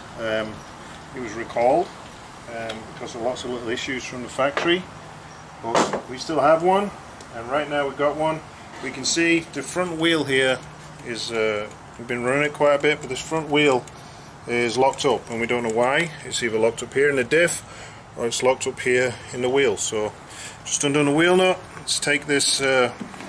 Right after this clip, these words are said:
get this fat tire off here. There it goes. It's the tire off, and then we're gonna have to figure out,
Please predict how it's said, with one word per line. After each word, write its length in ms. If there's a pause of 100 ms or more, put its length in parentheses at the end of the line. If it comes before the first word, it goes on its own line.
(600)
get 160
this 160
fat 420
tire 340
off 280
here. 320 (1500)
There 140
it 100
goes. 500 (1200)
It's 180
the 80
tire 400
off, 520 (1400)
and 140
then 420
we're 80
gonna 180
have 200
to 100
figure 380
out, 280